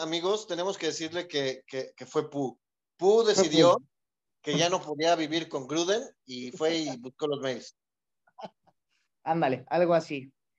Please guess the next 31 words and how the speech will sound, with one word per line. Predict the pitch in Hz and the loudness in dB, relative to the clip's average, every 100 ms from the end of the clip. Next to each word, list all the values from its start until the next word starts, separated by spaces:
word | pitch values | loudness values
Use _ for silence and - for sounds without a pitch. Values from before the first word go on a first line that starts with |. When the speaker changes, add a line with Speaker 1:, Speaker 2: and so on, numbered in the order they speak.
| - 466 | 0 2
Speaker 2:
Y, | - 208 | 4 4
Speaker 1:
<laughs> | 466 - 392 _ _ _ _ _ | 2 0 -12 _ _ _ _ _
Y | 156 | 2
le | 175 | 4
Speaker 2:
y | 175 | 6
Speaker 1:
ayudó | 180 | 6
Speaker 2:
sobre | 208 233 | 8 8
todo, | 196 277 | 6 6
Speaker 1:
súper. | 208 190 | 6 4
Speaker 2:
o | |
sea, | 233 | 2
a | 226 | 4
ver, | 220 - - _ - | 2 -2 -20 _ -4
una | 311 349 | 0 2
cosa | 311 302 | 2 0
que | - | 0
es | 240 | -2
cierta | 240 220 220 254 | 2 0 0 -6
de | 170 170 | -2 -2
lo | 156 | 0
que | 151 | -4
dice | 165 180 190 | -6 -4 -2
Oli, | 151 180 | -2 -4
bueno, | 170 156 | -4 -4
de | 143 | -4
todo | - 190 254 | 0 2 2
lo | 190 | -2
que | 170 | -6
dice | 170 175 | -2 -2
Oli, | 147 160 - | -2 -4 -8
es, | 160 165 165 - | -2 -2 -2 -10